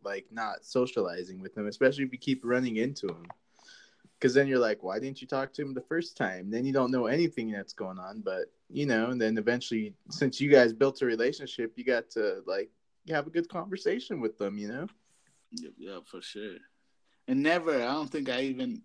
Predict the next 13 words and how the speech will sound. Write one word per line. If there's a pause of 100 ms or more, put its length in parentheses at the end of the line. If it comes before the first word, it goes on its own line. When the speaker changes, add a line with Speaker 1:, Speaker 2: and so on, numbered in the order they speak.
Speaker 2:
ever,
like,
introduced
Speaker 1:
<laughs>
Speaker 2:
myself (720)
with
my
name. (320)
You
know
what
I
mean?